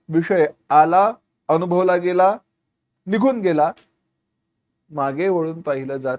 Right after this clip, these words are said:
नाही. हे वशीकारत्व आहे. यतमान व्यतिरेकाच्या वेळेला त्या ज्या इंद्रियांच्या वृत्ती आहेत,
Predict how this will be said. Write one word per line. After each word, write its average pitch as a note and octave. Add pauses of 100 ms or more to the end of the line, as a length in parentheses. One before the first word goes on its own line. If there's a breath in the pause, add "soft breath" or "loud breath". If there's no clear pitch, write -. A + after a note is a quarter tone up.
नाही. B2+ (4000)
हे G#3
वशीकारत्व C#3+
आहे. - (4000)
यतमान F3
व्यतिरेकाच्या G3+
वेळेला G3+ (840)
त्या F3+
ज्या G#3+ (120)
इंद्रियांच्या G3+
वृत्ती F3+
आहेत, E3+